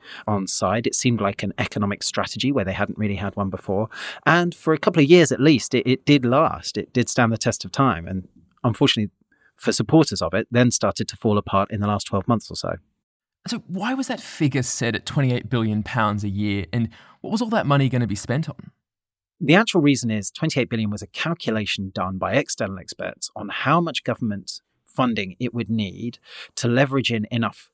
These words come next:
Speaker 1: private sector funding to get to the target of net zero by twenty fifty. But of course, you know, why not twenty-seven? Why not twenty-nine? It,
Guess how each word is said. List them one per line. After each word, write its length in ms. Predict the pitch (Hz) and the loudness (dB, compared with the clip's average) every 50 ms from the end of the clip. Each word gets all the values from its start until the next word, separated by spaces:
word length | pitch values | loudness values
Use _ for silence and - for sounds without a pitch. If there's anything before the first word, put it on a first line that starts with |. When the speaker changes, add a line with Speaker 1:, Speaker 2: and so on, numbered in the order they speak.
| _ _ _ | _ _ _
Speaker 1:
private 440 | - - 156 175 220 240 - - - | 0 4 4 4 4 4 0 0 -2
sector 360 | - - - - - - 107 | -2 -4 -6 -6 -8 -10 -10
funding 540 | - - 98 95 87 87 87 104 113 117 - - - - - _ | -8 -6 -6 -6 -6 -6 -4 -4 -4 -4 -6 -8 -16 -20 -14 _
to 120 | - - 120 | -2 -2 0
get 280 | 101 - 139 143 - | 2 2 2 2 0
to 80 | - - | -2 -4
the 80 | 180 175 | -4 -4
target 400 | - - 107 110 95 107 107 - _ - | -2 -2 -2 -2 -2 -2 -4 -6 _ -6
of 120 | 113 98 | -2 0
net 200 | 117 120 131 117 | 0 0 0 0
zero 260 | 120 120 110 104 104 | -2 -2 0 0 -2
by 140 | 101 - 98 | -2 -2 -4
twenty 300 | 95 - - 95 - - | -4 -6 -10 -12 -12 -12
fifty. 440 | - - 98 - - - 98 92 - _ _ - - - - | -12 -14 -14 -12 -12 -12 -12 -12 -14 _ _ -20 -20 -12 2
But 140 | - 208 208 | 4 6 6
of 100 | 202 180 | 6 4
course, 240 | - - 196 180 - | 2 2 2 2 4
you 60 | 190 | 4
know, 160 | 160 147 139 | 6 6 4
why 440 | 139 - 127 113 120 123 123 123 127 | 4 0 -4 -4 0 2 4 4 4
not 240 | 120 110 101 - - | 2 0 -2 -4 -8
twenty-seven? 680 | - - 90 90 - - 101 92 90 92 90 90 90 | -12 -14 -12 -12 -10 -8 -6 -6 -6 -6 -6 -4 -4
Why 80 | 95 98 | -4 -4
not 160 | 92 92 - | -4 -6 -10
twenty-nine? 800 | - - 101 95 92 98 98 95 95 92 98 90 90 90 - - - _ | -10 -10 -10 -8 -6 -6 -4 -4 -4 -4 -4 -6 -8 -10 -12 -14 -10 _
It, 160 | - 110 - | -8 -8 -8